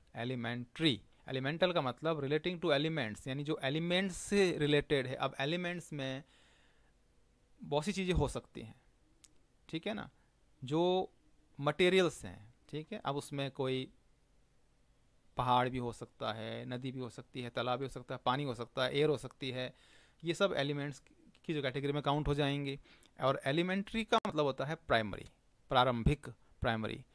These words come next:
सेंटेंस देखिए, "They reached on the Mount Everest in spite of elemental difficulties।" वे माउंट एवरेस्ट पर पहुँचे।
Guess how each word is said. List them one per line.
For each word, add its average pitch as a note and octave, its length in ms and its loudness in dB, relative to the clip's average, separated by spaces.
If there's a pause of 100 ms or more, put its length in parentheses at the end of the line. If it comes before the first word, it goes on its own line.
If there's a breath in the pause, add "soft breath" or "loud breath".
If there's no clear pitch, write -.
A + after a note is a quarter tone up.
(160 soft breath)
सेंटेंस C#3+ 340 2
देखिए, E3+ 280 2 (640 soft breath)
"They F3 220 8
reached A#3 380 6
on G3 180 4
the D#3+ 160 4
Mount F3+ 400 6
Everest C#3+ 480 6
in D3 240 0
spite E3+ 420 6
of - 160 -8
elemental A3 920 4
difficulties।" G#2+ 840 -4
वे C#3+ 220 -2
माउंट C#3+ 520 0 (100)
एवरेस्ट C#3+ 360 0
पर E3 240 2
पहुँचे। B2+ 880 0